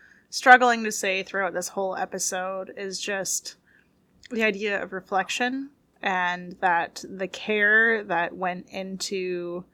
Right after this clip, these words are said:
most of these burials, with maybe exception to the Ashkelon Cemetery, is a reflection of how people felt about their pets and how they feel about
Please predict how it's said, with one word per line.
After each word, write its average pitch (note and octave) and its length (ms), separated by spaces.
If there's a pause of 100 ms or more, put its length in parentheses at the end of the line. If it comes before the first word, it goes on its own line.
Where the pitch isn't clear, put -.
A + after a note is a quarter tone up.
most C#4+ 340
of G#3 100
these G#3 220
burials, F3 760
with G3 220
maybe F#3 640 (280)
exception F3 680
to E3 580
the G3+ 100
Ashkelon F3 880
Cemetery, F3+ 800 (200)
is - 500 (140)
a A#3+ 60
reflection A#3 800
of F#3+ 500
how G3+ 600
people F#3 760 (480)
felt F#3+ 240
about F#3 260
their F3+ 120
pets - 680
and F#3 200
how F3 180
they F3 140
feel F#3 380
about F3 580